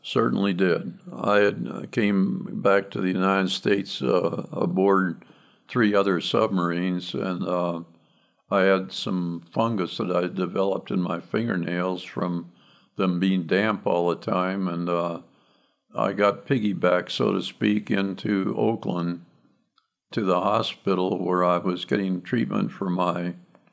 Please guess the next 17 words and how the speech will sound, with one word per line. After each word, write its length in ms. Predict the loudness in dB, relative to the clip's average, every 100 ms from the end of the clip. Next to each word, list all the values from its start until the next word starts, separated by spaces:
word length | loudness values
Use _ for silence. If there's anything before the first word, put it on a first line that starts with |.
| _ _
fingers, 580 | 0 2 4 2 2 0
and 200 | 0 0
the 100 | 0
Raton 800 | 0 0 -2 0 2 2 -2 -8 _ _ -20 -20 _ _ _ -2
arrived 560 | 2 4 4 2 2
in 220 | -2 -2
San 300 | -2 0 0
Diego 500 | 2 2 0 2 0
maybe, 600 | 2 0 0 0 2 2
uh, 360 | 2 0 -2 -4 -10 _ _ _ _ -4
a 120 | -2
month 480 | 0 2 0 -2 -4
or 120 | -4
six 380 | -4 -6 -6 -4
weeks 320 | -4 -4 0
after 420 | 0 0 -2 -2
that. 360 | 0 0 -2